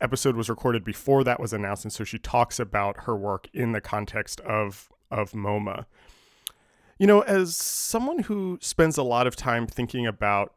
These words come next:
graphic design history, I often wonder how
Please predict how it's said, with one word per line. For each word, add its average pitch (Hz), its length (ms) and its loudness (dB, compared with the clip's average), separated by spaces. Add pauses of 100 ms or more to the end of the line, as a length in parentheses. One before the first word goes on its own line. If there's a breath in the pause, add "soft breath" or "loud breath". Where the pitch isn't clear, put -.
(140)
graphic 110 440 2
design 95 440 -2
history, 92 640 -8
I 131 100 4
often 135 480 -2
wonder 104 460 0
how 117 560 2